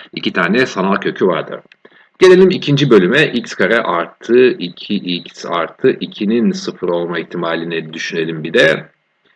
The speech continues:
Yine çarpanları ayırmaya kalksak önce bakmamız, yapmamız gereken şey odur. Çünkü kolay çözüm odur.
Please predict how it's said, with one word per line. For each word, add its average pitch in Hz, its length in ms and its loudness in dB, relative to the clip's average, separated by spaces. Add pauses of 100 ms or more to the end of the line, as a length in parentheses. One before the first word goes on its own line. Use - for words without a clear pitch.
(160)
Yine 107 280 0
çarpanları 98 560 -2
ayırmaya 90 420 -2
kalksak - 760 -4
önce 87 340 -2
bakmamız, 90 440 -4
yapmamız 87 420 -4
gereken 85 400 -4
şey 82 320 -4
odur. 101 300 -2
Çünkü 80 260 -12
kolay 87 320 -2
çözüm 80 360 -10
odur. 127 360 0